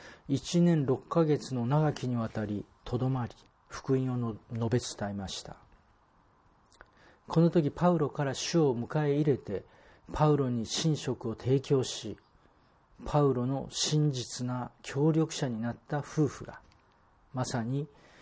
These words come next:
プリスキラとアキラではなかったでしょうか。コリント教会の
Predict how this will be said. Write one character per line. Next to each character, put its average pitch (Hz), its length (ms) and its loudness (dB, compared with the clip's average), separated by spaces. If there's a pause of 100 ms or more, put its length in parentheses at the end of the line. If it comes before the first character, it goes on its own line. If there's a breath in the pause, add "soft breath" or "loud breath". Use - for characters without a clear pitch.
(460 loud breath)
プ - 120 -4
リ 131 80 2
ス - 200 -8
キ - 140 -2
ラ 131 160 0
と 139 340 -6 (600)
ア - 140 -4
キ - 180 -4
ラ 139 220 -2 (440)
で 135 160 6
は 156 100 8
な 123 100 -2
か 117 100 -4
っ 104 40 -4
た - 140 -10
で - 80 -10
し - 120 -10
ょ - 100 -10
う - 40 -14
か。 - 220 -12 (1000)
コ - 180 10
リ 151 80 8
ン 156 80 4
ト 151 160 0
教 156 320 0
会 127 320 -4
の 135 300 -4